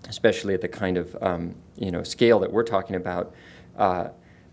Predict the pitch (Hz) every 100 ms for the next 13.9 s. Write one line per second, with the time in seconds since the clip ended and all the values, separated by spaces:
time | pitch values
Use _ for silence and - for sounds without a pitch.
0 | - 104 110 113 113 131 151 131 110 104
1 | 101 104 104 101 107 156 160 123 117 110
2 | 107 95 98 101 139 135 127 120 104 101
3 | 110 123 113 123 151 151 98 - - 104
4 | 98 101 - - - 110 104 - - -
5 | - - 147 117 92 - 110 - 113 110
6 | 131 120 113 - 113 117 - 127 135 120
7 | 95 113 107 104 101 107 - 127 110 -
8 | - - - - - 120 139 110 120 110
9 | 107 110 101 95 - - - - - 117
10 | 117 131 160 139 - - 139 170 - 113
11 | 107 139 - 160 - 117 - - 147 147
12 | 147 - - 180 180 113 95 101 - -
13 | - - 113 110 117 127 147 143